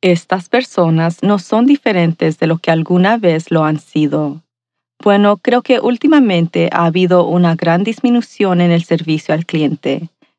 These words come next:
pero rara vez ha sido agradable tener que lidiar con un problema de servicio al cliente.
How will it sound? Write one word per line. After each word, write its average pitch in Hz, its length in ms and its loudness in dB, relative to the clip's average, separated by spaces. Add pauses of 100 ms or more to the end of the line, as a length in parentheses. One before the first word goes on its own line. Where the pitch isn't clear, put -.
pero 196 220 2
rara 233 320 2
vez 202 360 0
ha 202 120 -4
sido 165 360 -2
agradable 165 580 -2
tener 202 360 -2
que 247 120 -2
lidiar 208 400 0
con 170 160 -2
un 170 100 2
problema 165 480 0
de 185 100 -2
servicio 175 500 -4
al 156 120 -4
cliente. 170 720 -2